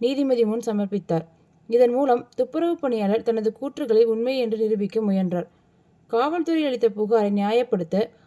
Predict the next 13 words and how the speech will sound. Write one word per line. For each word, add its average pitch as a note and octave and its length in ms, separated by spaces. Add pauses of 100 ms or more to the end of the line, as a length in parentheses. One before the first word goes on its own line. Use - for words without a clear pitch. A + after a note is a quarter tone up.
(160)
ஆயிரத்தி C#4+ 300
தொள்ளாயிரத்தி B3+ 300
தொண்ணூத்தஞ்சு A#3+ 400
முதல் F#3+ 200
ரெண்டாயிரத்தி A#3 460
பதினான்கு A#3+ 460
வரை G#3+ 220
இறந்த A#3+ 260
உடல்களை G#3+ 380
அடக்கம் G#3 400
செய்த A3 220
இடத்திற்கு G3 460
தான் A3 180